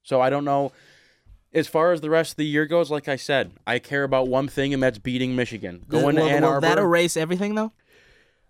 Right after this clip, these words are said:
Speaker 1: I don't think it, I don't think it will, but I, I, I am terrified at the thought if Michigan State does not beat Michigan, th-, I mean,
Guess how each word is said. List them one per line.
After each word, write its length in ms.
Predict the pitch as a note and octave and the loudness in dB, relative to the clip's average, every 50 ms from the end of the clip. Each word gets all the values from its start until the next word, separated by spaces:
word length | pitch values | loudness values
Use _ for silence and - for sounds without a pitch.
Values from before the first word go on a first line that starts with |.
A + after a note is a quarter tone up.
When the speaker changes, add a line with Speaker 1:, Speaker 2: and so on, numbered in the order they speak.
| _ _ - | _ _ -2
Speaker 1:
I 80 | E3 G3 | 0 0
don't 200 | A3 A3+ G#3 - | 0 -2 -2 -2
think 240 | - G#3 G#3 - | -4 -4 -2 0
it, 140 | G#3+ F#3+ F3 - - - | 0 0 0 0 -2 -2
I 100 | D3+ D#3+ | 0 2
don't 220 | E3+ F3+ - - | 0 0 -2 -6
think 260 | - - E3 D#3+ - | -6 -6 -6 -2 0
it 140 | D#3+ C#3+ - | 0 0 0
will, 560 | B2 A#2+ B2+ C3 C3 C3+ C3+ C#3 C#3+ C3+ - _ _ | 0 2 2 4 4 4 4 2 0 -4 -6 _ _
but 140 | - C#3 C#3 | 0 2 2
I, 140 | C#3 C#3 D3 - - | 2 2 0 -2 -2
I, 320 | A#2 B2+ C#3+ D#3+ E3+ D#3+ - - _ | -2 -2 0 0 0 -2 -4 -4 _
I 140 | - C3+ D3 | -2 0 0
am 440 | E3+ F3 F3+ - C3 B2 A#2 G#2+ G2+ - _ _ _ | 0 0 0 -2 -4 -6 -6 -8 -10 -16 _ _ _
terrified 760 | - - C#3+ C#3+ D3 C#3+ B2+ A2 - A2+ G2+ F#2+ F#2 F#2 G2 | -12 -6 -2 0 0 0 0 -2 -2 -2 -2 -2 -2 -6 -8
at 80 | G2+ | -10
the 80 | - G#2+ | -10 -12
thought 380 | F#2+ - A#2+ A2 G#2+ A2 A2 G#2+ | -10 -4 -2 0 0 0 -2 -4
if 80 | G2+ | -4
Michigan 420 | G#2+ B2 C#3 - F#3 F3 D#3+ D3+ C3+ | -4 -6 -6 -6 -6 -6 -4 -4 -6
State 340 | - - - C3+ C3+ - | -4 -2 0 0 0 0
does 160 | - A2 G#2 G2 | -2 -6 -4 -2
not 320 | G#2+ G#2 A2 A2 - - | -2 -2 -2 -4 -4 -6
beat 200 | A2+ A2 A2 G2 | -6 -6 -6 -6
Michigan, 500 | G2 G2 F#2+ A2+ G#2+ G#2+ A2 A2+ A#2 A2+ - _ _ _ _ _ _ _ _ - | -6 -8 -8 -6 -6 -6 -6 -6 -6 -8 -12 _ _ _ _ _ _ _ _ -2
th-, 160 | A#2+ C#3+ - - | -2 -2 0 0
I 80 | A2+ B2 | -2 -2
mean, 340 | A#2+ A#2 A2 G2+ G2 F#2 | -2 -2 -4 -4 -6 -10